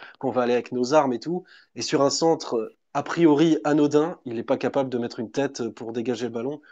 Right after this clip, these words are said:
ou même au moins de faire semblant de mettre une tête, que là, je, je n'ai plus, je n'ai plus les mots sur, pour, pour Liénard. Donc, je lui mets simplement une tête de mort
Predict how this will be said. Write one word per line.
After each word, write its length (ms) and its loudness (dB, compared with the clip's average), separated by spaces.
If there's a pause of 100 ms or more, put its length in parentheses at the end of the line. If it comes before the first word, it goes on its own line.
ou 60 -6
même 220 4 (100)
au 100 2
moins 160 2
de 80 0
faire 200 -8
semblant 400 -4
de 80 -6
mettre 200 -10
une 100 -10
tête, 300 -8 (480)
que 420 0
là, 200 2
je, 380 -4
je 160 -10
n'ai 100 -4
plus, 280 -4
je 100 -10
n'ai 80 -4
plus 180 -4
les 100 4
mots 260 2
sur, 320 -10 (240)
pour, 300 -12
pour 160 -10
Liénard. 360 -2 (320)
Donc, 80 -14
je 60 -6
lui 80 2
mets 180 6
simplement 500 2
une 120 -6
tête 140 -4
de 120 0
mort 340 -2